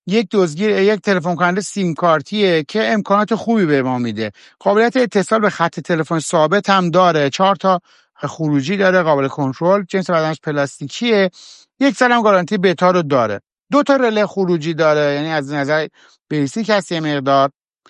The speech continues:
و امکان در حقیقت پشتیبانی از تمامی سیم کارت های موجود در ایران رو به ما می‌ده. دویست تا حافظه برای دفتر تلفنش داره، امکان تعیین چند تا مدیر یا چند تا ادمین با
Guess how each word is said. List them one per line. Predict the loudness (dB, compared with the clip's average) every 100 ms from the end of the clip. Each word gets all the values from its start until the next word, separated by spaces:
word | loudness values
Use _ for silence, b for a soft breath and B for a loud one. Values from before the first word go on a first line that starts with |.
| B B B B
و | -2 2 2 2
امکان | 0 -2 0 0 2 0 0
در | 2 0 2
حقیقت | 0 0 0 0 -2
پشتیبانی | -6 -4 -2 0 2
از | 0
تمامی | 0 -4 -2 0 0 0
سیم | -2 -4 -4
کارت | 0 -2 0
های | -2 0 0 -4 b b -4
موجود | -4 -2 -2
در | 0 2
ایران | 2 2 2
رو | 0 0 0
به | 0
ما | 0 2
می‌ده. | 0 -2 -4
دویست | -2 -2 -2 0
تا | 0
حافظه | 2 0 0 0 -2 -4 b b b
برای | 0 2
دفتر | 0 0
تلفنش | -4 -4 -4 -2 -4 -2
داره، | 0 2 2 -2 b b b -4
امکان | -2 0 0 0 -4
تعیین | -4 -4 -4
چند | -6 -2 0 0
تا | 0
مدیر | 0 0 -2 0
یا | 0 0
چند | -2 -2
تا | 0
ادمین | 0 0 -2 -4 -2
با | 2 2